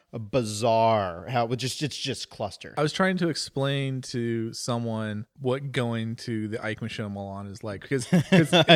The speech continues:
Speaker 1: bet it, it is
Speaker 2: it,
Speaker 1: horrible.
Speaker 2: so I, you know, we didn't really, we didn't really talk about this in the last episode, probably to our detriment. So, uh, maybe it's good to get to it now. But,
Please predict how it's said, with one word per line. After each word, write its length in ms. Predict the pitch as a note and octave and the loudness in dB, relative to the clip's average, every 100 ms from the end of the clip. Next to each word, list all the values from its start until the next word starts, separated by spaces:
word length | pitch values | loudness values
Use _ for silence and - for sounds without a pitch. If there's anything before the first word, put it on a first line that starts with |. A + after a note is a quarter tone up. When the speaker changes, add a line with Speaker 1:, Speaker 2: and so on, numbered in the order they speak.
| - | 8
Speaker 1:
bet 160 | C3+ | 4
it, 200 | D3 A#2+ - | 4 2 -2
it 120 | A2+ | -4
is 260 | B2 A2 - | -2 -4 -2
Speaker 2:
it, 120 | E3+ | -2
Speaker 1:
horrible. 260 | A#2 G#2+ A#2 | -2 -6 -12
Speaker 2:
so 220 | - F#3+ | 0 2
I, 100 | F3+ G3 | 2 0
you 140 | F3+ | 0
know, 60 | F3+ | 2
we 80 | G3 | 2
didn't 140 | C4 | 2
really, 200 | G3+ F3+ | 2 2
we 100 | D#3 | 0
didn't 160 | E3+ F#3+ | 0 2
really 160 | F3+ | 0
talk 260 | E3+ C#3 D3 | -2 -2 0
about 200 | C3 A#2+ | -2 -2
this 140 | A#2 | -6
in 60 | A2+ | -8
the 40 | |
last 260 | A2 A2 - | -6 -6 -6
episode, 340 | A2 A2+ G#2+ | -8 -6 -8
probably 220 | A2+ B2 B2+ | -4 -4 -2
to 100 | B2 | -4
our 100 | G#2 | -4
detriment. 420 | G#2 - G2+ F#2+ | -6 -8 -12 -6
So, 260 | C3 B2+ | -4 -4
uh, 120 | B2+ C3 | -6 -6
maybe 260 | D3 D3+ | -2 0
it's 100 | D3 | 2
good 120 | - | 0
to 60 | B2+ | 0
get 140 | A#2+ - | 0 -4
to 120 | A2 | -8
it 60 | |
now. 180 | A2 A#2+ | -4 -4
But, 180 | A#2 - | -4 -8